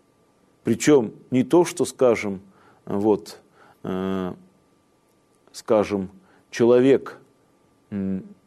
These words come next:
не русский, не говорящий по-русски, входит в некий храм и пытается,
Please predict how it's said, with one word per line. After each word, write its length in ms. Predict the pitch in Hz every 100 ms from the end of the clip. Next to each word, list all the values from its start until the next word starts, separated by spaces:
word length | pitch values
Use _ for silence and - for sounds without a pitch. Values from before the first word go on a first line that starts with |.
| _ _ _
не 220 | 104 123
русский, 640 | 143 165 127 - - 85 - _ _ _ _ -
не 120 | 117
говорящий 600 | 113 135 139 123 - 113
по-русски, 720 | - 135 156 - - 107 85 - _ _ _ _ _
входит 640 | - 147 131 104 - - _ _ _ -
в 120 | 107
некий 480 | 135 123 123 101 90 -
храм 520 | - 120 151 147 127 _ _ _ _ -
и 380 | 113 107 101 95
пытается, 800 | 117 - 127 113 101 - 101 92